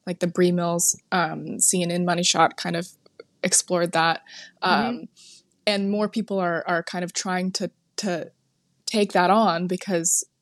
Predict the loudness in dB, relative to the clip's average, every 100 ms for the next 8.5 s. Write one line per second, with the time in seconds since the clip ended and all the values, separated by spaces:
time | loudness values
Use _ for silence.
0 | _ _ -2 -2 0 -2 0 0 0 -2
1 | 0 2 2 0 0 -2 -2 -6 -4 -2
2 | 0 -2 -4 -6 -4 0 0 0 0 -2
3 | -2 -2 -2 -2 -6 0 2 2 -2 -6
4 | -10 -20 -20 -20 -12 -6 -4 -4 -4 0
5 | 2 2 0 -4 2 2 4 4 4 4
6 | 4 6 4 -2 -2 0 -2 -4 -6 -8
7 | _ _ -8 -6 -4 -4 -6 -4 -4 -6
8 | -12 -12 -12 -10 -14